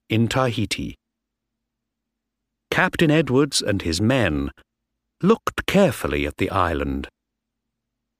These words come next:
They could see a lot of trees and small houses,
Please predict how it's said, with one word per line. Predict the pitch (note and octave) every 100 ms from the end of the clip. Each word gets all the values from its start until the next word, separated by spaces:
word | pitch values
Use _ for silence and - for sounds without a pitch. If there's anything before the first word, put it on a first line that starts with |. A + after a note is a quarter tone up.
| _ _ _
They | C3
could | C3 D3
see | - - A#3 A3+ G#3 - -
a | B2+
lot | C3+ E3
of | A3+
trees | - - G3+ C3 D2 C#2 - - _ _ _ _ _ -
and | D3
small | - - B2+ G#2 G#2
houses, | F#3+ F#3+ A2 C#2 D2+